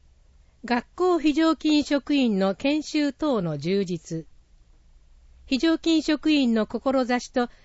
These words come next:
資質向上、幅広い視点での対応に向けたサポート体制が重要だが、研修など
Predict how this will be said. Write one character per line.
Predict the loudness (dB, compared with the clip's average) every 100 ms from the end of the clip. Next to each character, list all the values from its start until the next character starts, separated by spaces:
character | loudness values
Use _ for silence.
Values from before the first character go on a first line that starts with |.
| -10
資 | -4 -4
質 | -2 -2 -2
向 | 2 2 2
上、 | 2 0 0 -6 -20 -8
幅 | -4 -2 0
広 | 0 0 0
い |
視 | -2 -4
点 | -2 0 2
で | 2
の | 0 0
対 | 0 0 2
応 | 2 2
に | 2
向 | 0
け | -2
た | -2 -4 -6 -12
サ | -6 -4
ポ | -2 -2
ー |
ト | -2 -4
体 | -2 -4
制 | -2 -2 -2
が | -2 -2
重 | -2 0
要 | 0 -2
だ | -2 -4
が、 | -4 -8 -12 _ _ _ -20 -6
研 | 0 0
修 | 0 0 2
な | 0 0
ど | -2